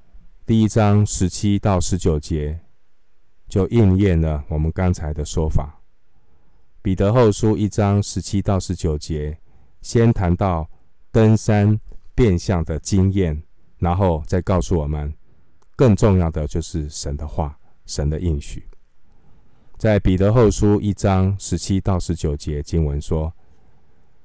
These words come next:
他从父神得尊贵荣耀的时候，从极大荣光之中有声音出来，向他说：“这是我的爱子，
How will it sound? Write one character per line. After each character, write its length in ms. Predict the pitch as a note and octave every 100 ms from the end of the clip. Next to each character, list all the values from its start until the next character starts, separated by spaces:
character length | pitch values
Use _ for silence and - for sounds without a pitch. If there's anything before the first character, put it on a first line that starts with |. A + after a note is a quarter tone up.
| -
他 180 | - A#2
从 240 | A2+ F2+ F#2+
父 240 | - G#2+
神 480 | F2+ E2 D#2+ E2 F#2+
得 260 | - D#2+ E2+
尊 260 | - A2 G#2+
贵 220 | G#2+ F2
荣 240 | D#2+ D#2
耀 120 | F2+ E2
的 140 | D#2+
时 160 | - D#2
候， 300 | E2+ D2+ D#2 - - - - -
从 320 | - F2 F#2+ G#2
极 240 | G2+ G2
大 420 | B2 A2 F2+ D#2 G2
荣 340 | F2+ F2+ A2
光 380 | - A#2 A2 A2+
之 220 | - G2+
中 400 | - G2+ G2 G#2+ - - -
有 240 | F2+ D#2
声 300 | C#2+ G2+ F#2+
音 160 | F#2 F2+
出 220 | - F2+
来， 300 | D#2 C#2+ D2 - - -
向 260 | - E2
他 180 | D#2+ D#2+
说 360 | - E2 D#2+ - - - - -
：“这 220 | B2+ A#2+
是 200 | - A#2
我 140 | F2+ D#2
的 120 | E2+
爱 260 | G#2 F#2
子， 340 | D#2+ - D2